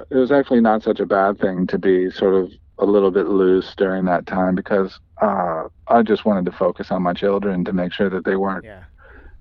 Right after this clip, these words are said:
Speaker 1: coming unhinged,
Speaker 2: I mean,
Speaker 1: you
Speaker 2: as
Speaker 1: know,
Speaker 2: wild
Speaker 1: or
Speaker 2: of a time as it is for adults, I mean, I, I couldn't even fathom
Speaker 1: Well, I
Speaker 2: how
Speaker 1: just, yeah, I mean, I don't
Speaker 2: scary
Speaker 1: wanna
Speaker 2: for kids.
Speaker 1: care, I don't wanna ca-, I, I ca-, you know, it's, it, it, one hundred percent out of my control. There's nothing I can do. It's not
Speaker 2: Right.
Speaker 1: my failure.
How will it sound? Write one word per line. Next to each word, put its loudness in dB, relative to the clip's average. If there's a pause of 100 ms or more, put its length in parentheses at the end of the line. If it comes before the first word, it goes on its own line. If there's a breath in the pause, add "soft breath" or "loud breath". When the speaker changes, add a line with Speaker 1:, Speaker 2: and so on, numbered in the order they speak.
(140)
Speaker 1:
coming -2
unhinged, 0
Speaker 2:
I -10
mean, -2
Speaker 1:
you 2
Speaker 2:
as 2
Speaker 1:
know, 2
Speaker 2:
wild 2
Speaker 1:
or -2
Speaker 2:
of -4
a -6
time -8
as -12
it -4
is -8
for -6
adults, -12
I -18
mean, -20
I, -16
I 0 (180)
couldn't -8
even -12 (420)
fathom -6
Speaker 1:
Well, 8
I 8
Speaker 2:
how 6
Speaker 1:
just, -2
yeah, 4
I 4
mean, 2
I 6
don't 6
Speaker 2:
scary 2
Speaker 1:
wanna 4
Speaker 2:
for -8
kids. -12
Speaker 1:
care, 4
I 4
don't 2
wanna 0
ca-, -8
I, -4
I -2
ca-, -14
you -8
know, 2
it's, -8
it, 2 (360)
it, 2
one 6
hundred 4
percent 2
out 6
of -2
my 0
control. 0
There's -2
nothing 2
I 0
can -4
do. 2
It's -2
not 2
Speaker 2:
Right. -6
Speaker 1:
my 2
failure. 0